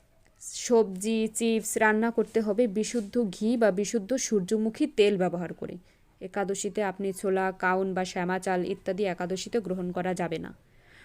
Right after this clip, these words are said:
সঠিকভাবে একাদশীর ব্রত পালন করবেন, ভগবানের বিশেষ কৃপা লাভ করবেন। এই দিন বেশি বেশি ভগবানের সেবা পূজা আদি করবেন, ভগবানের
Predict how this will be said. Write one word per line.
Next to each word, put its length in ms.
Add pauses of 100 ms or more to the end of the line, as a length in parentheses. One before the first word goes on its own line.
সঠিকভাবে 720
একাদশীর 460
ব্রত 200
পালন 320
করবেন, 460 (140)
ভগবানের 560
বিশেষ 560
কৃপা 320
লাভ 240
করবেন। 340 (460)
এই 200
দিন 240
বেশি 280
বেশি 280
ভগবানের 480
সেবা 320
পূজা 300
আদি 140
করবেন, 400 (300)
ভগবানের 440